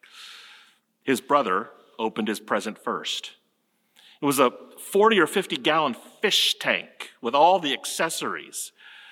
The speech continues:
rainbow gravel, bubbling scuba diver, plastic seaweed, treasure chest, filter, stand,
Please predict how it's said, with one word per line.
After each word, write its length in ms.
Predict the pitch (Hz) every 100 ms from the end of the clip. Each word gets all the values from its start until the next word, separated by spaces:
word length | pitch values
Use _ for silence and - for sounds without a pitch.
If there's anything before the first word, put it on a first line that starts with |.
| - -
rainbow 500 | 135 170 170 156 151
gravel, 680 | 127 135 139 131 104 90 - _ _
bubbling 460 | 147 160 165 147 135
scuba 440 | - - 160 135
diver, 380 | 120 113 95 90
plastic 580 | - 160 165 - 151 -
seaweed, 760 | - - 156 147 123 95 87
treasure 360 | - 185 156 131
chest, 400 | - 110 85 -
filter, 460 | - 175 156 110
stand, 480 | - - 196 170 123